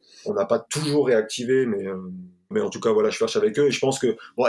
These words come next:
ils se sont fait le trip d'aller à, à Potosi. Bon, je les ai, je les, je les ai pas suivis. Ils ont, ils ont fait, ils ont fait pas mal de trips où je suis pas allé avec eux.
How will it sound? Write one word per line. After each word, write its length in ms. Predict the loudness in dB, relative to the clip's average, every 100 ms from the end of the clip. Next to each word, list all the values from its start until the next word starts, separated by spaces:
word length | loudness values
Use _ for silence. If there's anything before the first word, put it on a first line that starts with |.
| -2
ils 80 | -2
se 140 | 0
sont 120 | 0
fait 140 | 2 2
le 100 | 0
trip 320 | -2 -2 0
d'aller 280 | 2 2 2
à, 380 | 2 -2 -4 -10 -6
à 80 | -2
Potosi. 540 | 0 2 0 0 -4 -4
Bon, 160 | -4
je 100 | -4
les 120 | -6
ai, 180 | -8 -10
je 120 | -16
les, 60 | -20
je 200 | -18 -10
les 80 | -6
ai 20 |
pas 140 | -2 -2
suivis. 300 | -2 -2 0
Ils 140 | 0
ont, 80 | -2
ils 120 | -2
ont 60 | -2
fait, 160 | 0 0 -2
ils 140 | -4
ont 40 |
fait 100 | -6
pas 100 | -2
mal 140 | -2 -2
de 80 | -4
trips 260 | -6 -8
où 40 | -8
je 60 |
suis 100 | -6
pas 100 | -4
allé 80 | 0
avec 220 | 0 0
eux. 120 | -4